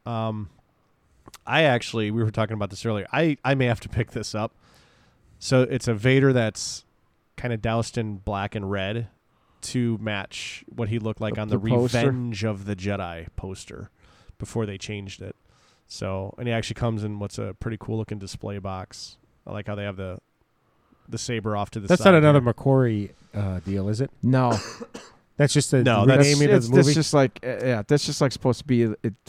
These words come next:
Speaker 2: a motif
Speaker 1: It's
Speaker 2: kinda
Speaker 1: based on
Speaker 2: thing
Speaker 1: poster
Speaker 2: for the
Speaker 1: art.
Speaker 2: poster art, yeah.
Speaker 3: Okay.
Speaker 1: Yeah. So, but that's, like, that's a cool pose to have him in, like, on your shelf, you know, like, holding the
Speaker 2: But, I mean,
Speaker 1: cape
Speaker 2: he's,
Speaker 1: and
Speaker 2: he's actually done in the re-, the Return of the Jedi dress, though.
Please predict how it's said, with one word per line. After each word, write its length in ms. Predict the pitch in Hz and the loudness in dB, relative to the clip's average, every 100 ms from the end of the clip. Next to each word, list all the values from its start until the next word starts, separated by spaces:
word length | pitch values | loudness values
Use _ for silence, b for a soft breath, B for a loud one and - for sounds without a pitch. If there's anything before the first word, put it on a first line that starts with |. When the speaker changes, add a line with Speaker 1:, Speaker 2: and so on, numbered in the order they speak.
| - | -2
Speaker 2:
a 80 | 131 | 2
motif 680 | 120 113 - 127 113 - - 139 | 4 4 2 2 2 -4 -8 -2
Speaker 1:
It's 120 | 123 | 4
Speaker 2:
kinda 60 | 151 | 4
Speaker 1:
based 160 | 143 127 | 6 6
on 100 | 113 | 4
Speaker 2:
thing 60 | |
Speaker 1:
poster 260 | 117 123 120 | 4 6 6
Speaker 2:
for 140 | 113 113 | 6 4
the 60 | |
Speaker 1:
art. 80 | 95 | 2
Speaker 2:
poster 380 | 123 117 - 107 | 2 2 0 -2
art, 220 | 110 90 | -2 -2
yeah. 160 | 113 107 | -4 0
Speaker 3:
Okay. 260 | 113 98 | 0 0
Speaker 1:
Yeah. 160 | 82 - - _ _ _ | -6 -10 -20 _ _ _
So, 460 | - - 95 90 95 _ _ | -18 -10 -10 -10 -12 _ _
but 160 | - 120 | -4 2
that's, 260 | 139 139 131 | 4 2 0
like, 160 | 127 | 0
that's 200 | 151 143 | 0 0
a 40 | 123 | 0
cool 220 | 135 113 | -2 0
pose 260 | 120 113 - | 0 -2 -4
to 60 | |
have 220 | 101 98 | -6 -6
him 120 | 101 98 | -8 -8
in, 80 | |
like, 180 | 92 92 | -8 -8
on 100 | 92 | -8
your 80 | 85 | -8
shelf, 320 | - 92 85 95 | -6 -6 -6 -8
you 60 | |
know, 60 | 90 | -10
like, 140 | 87 | -8
holding 280 | 98 90 85 | -6 -6 -8
the 140 | 85 - _ _ _ _ _ _ _ _ - | -12 -14 _ _ _ _ _ _ _ _ -2
Speaker 2:
But, 120 | 135 | 4
I 60 | 143 | 6
mean, 140 | 147 | 8
Speaker 1:
cape 80 | 139 | 8
Speaker 2:
he's, 180 | 143 135 | 6 6
Speaker 1:
and 40 | |
Speaker 2:
he's 120 | 147 156 | 6 6
actually 300 | 185 143 123 | 4 4 4
done 300 | 139 147 147 | 6 6 6
in 120 | 123 | 4
the 120 | 113 | 2
re-, 200 | 113 107 - | 2 0 -2
the 120 | 120 | -2
Return 500 | 101 110 113 139 131 | 0 0 0 2 2
of 60 | 110 | 2
the 100 | 107 | 2
Jedi 400 | 127 117 110 92 | 2 2 0 0
dress, 380 | 107 117 - | 0 2 0
though. 320 | - 92 - | -4 -6 -8